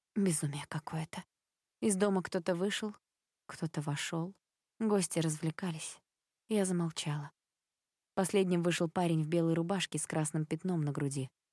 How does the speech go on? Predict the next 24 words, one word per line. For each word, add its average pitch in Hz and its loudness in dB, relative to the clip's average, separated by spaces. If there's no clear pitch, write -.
Я 214 4
велела 180 4
своему 175 2
воображению 175 2
заткнуться, 180 0
пока 151 -2
пятно 160 0
от 156 0
соуса 165 0
не 143 -2
превратилось 151 -2
в - -8
нечто 170 -6
похуже. - -10
Кайл 180 2
не 165 4
сводил 160 0
с - -2
меня 156 0
глаз. 151 -4
У 226 2
меня 196 6
перехватило 180 0
дыхание. 185 -2